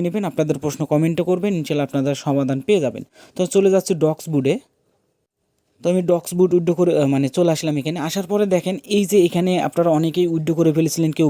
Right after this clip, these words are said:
বাইবিটে, কেউ গেট ডট আইওতে, আহ, so তারপরে আবার কেউ বিটগেটে। তো এখন কথা হচ্ছে এইটা আপনারা চেঞ্জ করতে পারবেন কি না, ঠিক আছে? চেঞ্জ করতে পারবেন, তবে, আহ, চেঞ্জ কীভাবে করবেন সেটাও বলে দিচ্ছি। আর এই যে এখানে যে আপনাদের কানেক্ট ইন বা কানেক্ট আছে, ওটা কোনো প্রবলেম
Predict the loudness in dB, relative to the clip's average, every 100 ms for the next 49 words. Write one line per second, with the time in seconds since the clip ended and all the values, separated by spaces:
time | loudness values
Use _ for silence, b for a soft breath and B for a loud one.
0 | 2 0 0 -2 -4 -4 -6 -4 -4 -2
1 | -4 -2 0 -2 -4 -8 -8 -8 -8 -8
2 | -10 -6 -2 -2 -2 -4 0 -2 -2 -2
3 | 0 -2 -2 B B -4 -2 0 0 -2
4 | -4 -4 -4 -6 -4 -2 -4 -6 -2 -2
5 | 0 -6 -6 -8 -6 0 0 0 -2 -4
6 | -2 -2 -2 -4 -8 -14 -18 _ _ -6
7 | -6 -8 B B B B -2 2 2 0
8 | -6 -8 -6 -2 -2 -2 0 2 2 0
9 | -4 -8 -2 0 2 0 -4 -4 -2 -2
10 | -2 -2 -2 -4 -4 0 0 2 0 -2
11 | -4 -12 -14 B B -6 0 0 2 0
12 | 0 -2 -2 -2 -2 0 0 -2 -4 -4
13 | -2 -2 -4 -4 -4 -2 -2 -2 -2 0
14 | -2 0